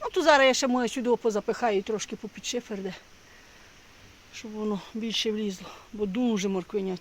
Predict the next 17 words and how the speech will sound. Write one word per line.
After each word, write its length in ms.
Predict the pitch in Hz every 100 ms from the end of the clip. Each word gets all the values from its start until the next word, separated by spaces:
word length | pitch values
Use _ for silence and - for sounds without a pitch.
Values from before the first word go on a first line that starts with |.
| -
ціла 320 | 339 370 277
фурака 440 | - 233 202 -
морквиня 500 | 190 175 - 185 185
була. 180 | 185 190 - - - - - - - - - - -
Підвода 500 | 240 175 185 190 180
хай 200 | - 175
буде, 260 | 185 175 175
хто 200 | - 196
як 140 | 185
там 200 | - 180
знає. 320 | - - - - - - - - - - - - - -
Ось 100 | -
такі 240 | 180 - 180
справи. 360 | - - - - - - - - - - - - - - - -
Наталюшка 600 | 220 226 208 202 - 202
зв'язує 520 | 226 202 196 220 214
родно. 300 | 226 269